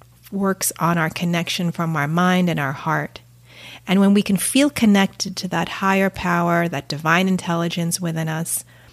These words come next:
the amazing feeling of safety and trust becomes our superpower. We open up to self-acceptance, and in this way we say we're ready and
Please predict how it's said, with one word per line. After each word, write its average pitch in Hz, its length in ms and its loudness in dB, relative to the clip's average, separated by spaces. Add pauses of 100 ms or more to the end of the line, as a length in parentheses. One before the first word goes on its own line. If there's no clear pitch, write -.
(240)
the 185 140 0
amazing 208 560 6
feeling 185 520 0
of 151 100 -6
safety 196 880 0 (220)
and 165 160 -2
trust - 600 -2 (440)
becomes 165 720 0 (100)
our 160 180 0
superpower. 160 760 -6 (1080)
We 190 220 0
open 208 340 2
up 190 240 -4
to 185 340 0
self-acceptance, 208 1200 0 (200)
and 180 140 0
in 175 120 2
this 196 240 0
way 214 220 2
we 190 140 -2
say 202 600 -2 (200)
we're 170 180 -2
ready 226 580 0 (220)
and 165 160 -4